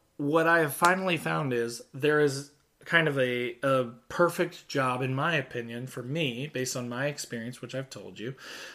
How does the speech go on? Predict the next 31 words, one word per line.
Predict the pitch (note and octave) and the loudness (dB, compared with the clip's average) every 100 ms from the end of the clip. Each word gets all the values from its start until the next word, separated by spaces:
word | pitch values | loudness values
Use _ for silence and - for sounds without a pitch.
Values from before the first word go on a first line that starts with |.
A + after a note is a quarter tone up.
| - - | -14 -6
Um, | A#2+ A#2 A#2 A#2 _ _ _ _ | -4 -4 -8 -14 _ _ _ _
I | - E3 | 0 2
need | E3 | 0
flexibility | D3 D3+ C#3+ - C#3+ C#3+ C3 G2+ - - - | 0 2 2 2 4 4 4 -2 -14 -16 -6
in | B2+ | -4
my | B2 | -4
job. | A2+ A2 F#2+ - _ _ _ _ _ | -6 -8 -10 -16 _ _ _ _ _
And | C#3 | -2
by | C3 | 0
flexibility, | C3 F3 E3 E3 D3 C#3 C#3 | 2 2 0 2 4 4 4
I | B2+ | 2
mean | B2 A2+ A2+ B2+ - - _ _ - | 0 -4 -6 -10 -12 -20 _ _ -6
a | |
company | - E3+ E3 F#3+ | -2 0 0 2
that | D#3 - | 2 0
trusts | D#3 D3+ - | 0 0 0
me | D#3+ | -2
enough | D3 B2 A#2 B2+ - - | 0 -2 -4 -6 -14 -6
to | D#3 | -2
say, | C#3 B2+ A2+ A2+ - - _ - | 0 0 0 -4 -10 -20 _ -8
"As | A#2+ A2+ | -6 0
long | E3 | 2
as | G#3 | 2
you're | G3+ | 2
getting | G3+ G#3 | 0 -2
your | F#3 | -2
stuff | D3 - F#3 - | -4 -2 -2 -2
done, | A#2+ A#2+ C#3+ C#3 _ | -4 -2 -4 -8 _
we | B2+ | -4
trust | C#3 - E3 - B2+ | -4 0 0 -2 -4
you | B2 | -4